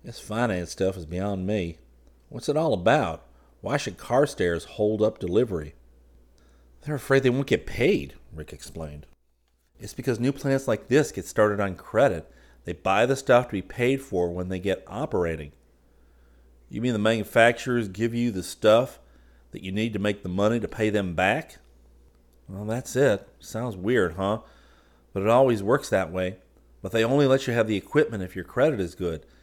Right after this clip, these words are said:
Now, Tom and Doug are close to being broke, and I guess their credit isn't so great anymore. So Carstairs has doubts about getting paid."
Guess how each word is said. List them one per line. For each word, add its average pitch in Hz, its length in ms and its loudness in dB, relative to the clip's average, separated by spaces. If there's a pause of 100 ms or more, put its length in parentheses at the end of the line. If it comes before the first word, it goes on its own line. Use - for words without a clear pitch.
(460)
Now, 107 120 -6
Tom 135 360 2
and 107 140 -2
Doug 117 300 6
are 101 80 0
close 113 300 -2
to 107 80 -12
being 92 280 -4
broke, 101 440 0 (300)
and 113 180 -4
I 104 60 -2
guess 113 240 -2
their 104 100 0
credit 113 380 2
isn't 110 200 -6
so 104 160 -2
great 95 280 -2
anymore. 90 500 -6 (800)
So 110 260 4
Carstairs 120 720 0
has 95 260 -6
doubts 104 420 -2
about 90 180 -4
getting 98 240 -6
paid." 113 440 -6